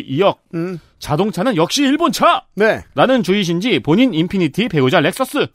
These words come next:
Speaker 2: 그러네요. 네. 당이 원하는 <laughs> 인재.
Speaker 1: 무소속이에요.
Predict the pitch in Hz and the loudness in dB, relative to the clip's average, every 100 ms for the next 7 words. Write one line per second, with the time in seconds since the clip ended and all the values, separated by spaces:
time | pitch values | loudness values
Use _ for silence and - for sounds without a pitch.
0 | _ 151 185 196 202 190 - _ _ 143 | _ -2 2 4 4 2 -4 _ _ -6
1 | 151 131 - 170 208 202 185 202 262 226 | -6 -6 -6 -4 0 2 2 2 0 0
2 | 247 240 226 185 220 190 - - _ _ | -2 -4 -2 0 2 2 -2 -10 _ _
3 | - - - _ 190 - - - 311 - | -20 -20 -20 _ -14 -14 -20 -16 -16 -12
4 | 311 - 151 294 254 262 233 180 185 320 | -12 -8 -2 2 4 4 6 4 6 4